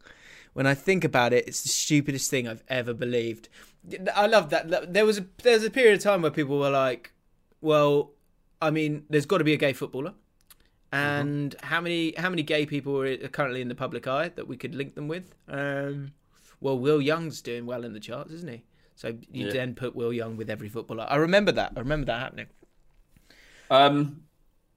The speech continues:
Speaker 2: yeah, I mean, this, there's, th-, I mean, he's married,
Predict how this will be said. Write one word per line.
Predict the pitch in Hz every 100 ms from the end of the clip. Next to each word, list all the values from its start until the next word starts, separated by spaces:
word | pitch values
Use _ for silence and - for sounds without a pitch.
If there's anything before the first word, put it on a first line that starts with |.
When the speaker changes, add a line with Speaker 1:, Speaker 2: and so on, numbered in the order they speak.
| _ _ -
Speaker 2:
yeah, | 135 165 156 113
I | 131
mean, | 151
this, | 190 - - -
there's, | 135 135 - _ _ _ _ _ _ _ _ _ _ 98
th-, | 107
I | 104
mean, | 113
he's | 113 107
married, | 131 107 101